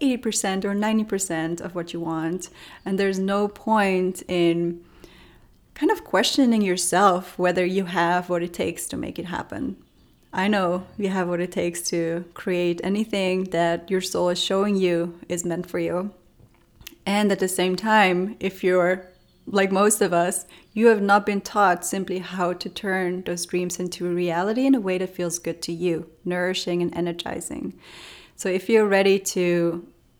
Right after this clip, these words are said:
really start to unlock that inner wisdom within you to carve your own path towards where you desire to go, come join us in the circle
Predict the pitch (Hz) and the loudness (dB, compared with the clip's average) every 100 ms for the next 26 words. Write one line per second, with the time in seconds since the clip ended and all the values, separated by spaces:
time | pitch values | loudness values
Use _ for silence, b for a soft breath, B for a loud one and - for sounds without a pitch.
0 | _ - 190 220 - 180 175 190 170 175 | _ -6 0 0 2 0 0 -2 0 0
1 | 175 185 196 196 180 175 180 170 170 180 | 2 4 4 2 -2 0 -2 -2 -2 -4
2 | 170 170 170 175 180 175 165 - - - | -2 -2 -2 -2 0 0 -2 -4 -10 -4
3 | 180 175 175 175 175 196 214 226 214 170 | -2 -2 -2 -2 0 2 2 2 -2 0
4 | 170 - - b b - 185 170 170 - | -2 -4 -12 b b -14 -6 -4 -4 -4
5 | 175 180 180 180 175 175 175 175 160 151 | -4 -2 -4 -4 -2 -2 -4 -8 -6 -6
6 | 156 170 170 B B B B B B B | -6 -6 -10 B B B B B B B
7 | - 220 208 208 220 226 233 214 - 180 | -6 0 2 4 2 2 0 0 0 -2
8 | 180 170 165 170 170 | 0 -2 0 -2 -4